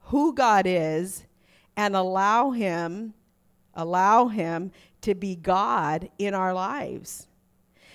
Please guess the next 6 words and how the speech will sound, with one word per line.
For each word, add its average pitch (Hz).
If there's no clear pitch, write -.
So, 226
you 247
know, 226
we 339
all 233
know 185